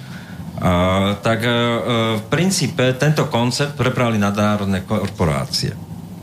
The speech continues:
A to nebol len Lidl, to bolo Nestlé, to boli jeden, jeden, v jeden deň to bola celosvetová kampaň nadnárodných korporácií, kde Nestlé takisto to urobilo na výrobkoch, kde boli kríže,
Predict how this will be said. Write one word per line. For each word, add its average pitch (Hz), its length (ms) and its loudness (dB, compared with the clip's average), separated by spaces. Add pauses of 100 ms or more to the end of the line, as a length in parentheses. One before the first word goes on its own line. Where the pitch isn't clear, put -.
(280)
A 92 480 2
to 135 80 4
nebol 165 240 0
len 78 160 2
Lidl, 67 320 -6 (120)
to 90 100 -2
bolo 73 180 2
Nestlé, 95 560 0 (160)
to 110 80 2
boli 127 400 2
jeden, 139 640 0
jeden, 123 460 0
v 104 60 0
jeden 151 360 2
deň 117 260 0 (600)
to 120 100 2
bola 117 240 2
celosvetová 147 680 0
kampaň 135 480 2
nadnárodných 120 640 0
korporácií, 117 800 2
kde 101 160 2
Nestlé 110 460 0
takisto 101 420 2
to 101 160 2
urobilo 95 540 2
na 92 180 2
výrobkoch, 98 480 2
kde 92 160 2
boli 90 240 0
kríže, 92 640 2